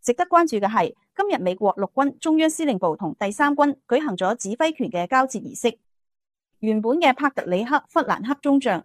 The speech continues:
會卸任，係由海文萊西中將接任。今次儀式呢，喺，喺中東地區舉行嘅，係由中央司令部嘅司令庫珀上將主持嘅，而且呢，係喺前線嘅戰區下完成嘅。現任嘅弗蘭克將軍話，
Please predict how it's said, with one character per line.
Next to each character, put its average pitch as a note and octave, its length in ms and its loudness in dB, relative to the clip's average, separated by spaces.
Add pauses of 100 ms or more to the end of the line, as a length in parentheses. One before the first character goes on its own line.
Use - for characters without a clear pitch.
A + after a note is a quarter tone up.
(140)
會 G3+ 140 -4
卸 A3+ 240 2
任， G3 180 0 (240)
係 A#3+ 120 -2
由 F#3+ 160 4
海 G3 240 0
文 B3+ 160 2
萊 D#3+ 180 -4
西 C4 180 -2
中 C4 200 0
將 F3 180 -2
接 F3+ 180 -6
任。 E3+ 200 0 (680)
今 E4 160 4
次 C#4 120 -2
儀 G3+ 200 -6
式 B3 160 0
呢， A#3 140 0 (300)
喺， A#3+ 120 2
喺 A#3+ 120 2
中 C4 200 2
東 B3+ 160 2
地 F3+ 140 -4
區 B3+ 120 -2
舉 A3+ 260 0
行 G3+ 180 -6
嘅， F3 160 -8 (260)
係 A3+ 120 0
由 G3 140 4
中 C#4+ 180 0
央 C#4+ 120 4
司 C#4+ 220 -2
令 G3+ 160 -2
部 F#3+ 160 0
嘅 F#3 100 -4
司 B3+ 220 -6
令 G3+ 180 -4 (100)
庫 G#3+ 140 -2
珀 G#3 160 -2
上 E3+ 220 -6
將 F3+ 180 -4
主 E3+ 160 -8
持 F3+ 220 -10
嘅， E3+ 140 -6 (320)
而 G#3 120 -2
且 A#3+ 200 4
呢， D4 80 2 (180)
係 G#3+ 140 2
喺 A#3 100 0
前 A3 180 -4
線 G#3 240 -6
嘅 G3+ 120 -4
戰 G#3 200 -6
區 B3+ 160 0
下 B3 100 -4
完 E3 220 -6
成 - 220 -8
嘅。 E3+ 140 -6 (120)
現 A#3+ 160 2
任 A#3 200 2
嘅 A#3+ 160 4
弗 D#4+ 100 -2
蘭 B3 180 2
克 A#3+ 140 -2
將 B3+ 220 -2
軍 B3 200 0
話， G3+ 200 2